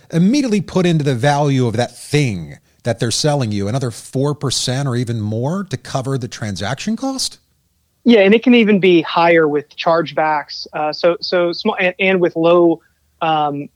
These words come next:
Speaker 2: purchase, I, uh, volume. So if, if, if I go to my bodega or grocery store, uh, and I go buy, like, a three dollar, you know,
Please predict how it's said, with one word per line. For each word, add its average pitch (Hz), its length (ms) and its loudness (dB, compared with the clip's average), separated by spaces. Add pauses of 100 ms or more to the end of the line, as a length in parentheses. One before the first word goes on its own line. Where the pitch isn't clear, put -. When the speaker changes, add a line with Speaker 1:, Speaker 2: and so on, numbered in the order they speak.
(120)
Speaker 2:
purchase, 175 420 0
I, 156 140 2
uh, 147 680 -2
volume. 151 460 2
So 160 360 4
if, 165 140 -2
if, 165 200 0
if 175 120 0
I 196 200 4
go 185 320 6
to 165 520 2
my 156 240 -4
bodega 160 560 4
or 143 380 -2
grocery 202 240 0
store, 151 340 -2 (320)
uh, 160 180 0
and 165 120 -2
I 180 100 2
go 175 140 4
buy, 160 280 0
like, 156 200 -2
a 151 240 0 (240)
three 180 180 4
dollar, 156 560 0 (120)
you 160 140 -8
know, 147 280 -6